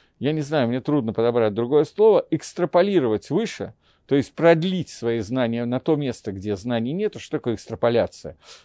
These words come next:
Мы делаем несколько научных экспериментов и строим график, который встро-, построен по точкам, которые мы получили в результате экстре-, эксперимента.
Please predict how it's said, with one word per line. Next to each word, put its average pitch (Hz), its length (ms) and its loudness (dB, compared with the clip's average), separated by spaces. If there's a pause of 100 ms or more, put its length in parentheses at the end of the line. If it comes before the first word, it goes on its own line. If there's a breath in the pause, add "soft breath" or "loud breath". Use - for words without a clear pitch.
Мы 135 100 0
делаем 170 360 4
несколько 131 440 -4
научных 123 460 -4
экспериментов 202 720 -4 (340 soft breath)
и 143 80 -2
строим 220 460 4
график, 123 640 2
который 143 320 0
встро-, 185 280 0
построен 170 500 0
по 139 180 4
точкам, 220 540 0 (340 soft breath)
которые 165 340 2
мы 147 60 -4
получили 160 480 0
в 151 80 -2
результате 143 560 -2
экстре-, 131 340 -10
эксперимента. 117 800 -6